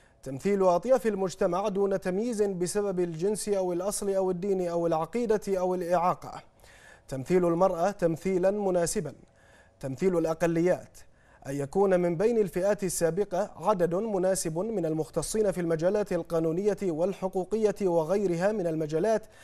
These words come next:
التي تدخل في صلب عمل المؤسسة الوطنية لحقوق الإنسان،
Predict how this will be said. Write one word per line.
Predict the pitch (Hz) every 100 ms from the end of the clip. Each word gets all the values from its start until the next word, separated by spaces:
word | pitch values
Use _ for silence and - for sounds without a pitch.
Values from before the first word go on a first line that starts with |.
| - - - -
التي | 156 165 165
تدخل | 220 208 208 190
في | 170 170
صلب | - 214 190
عمل | 185 190 233 208
المؤسسة | 190 180 175 214 202 196
الوطنية | 175 165 175 196 190
لحقوق | 180 170 175 196 185
الإنسان، | 165 165 156 196 151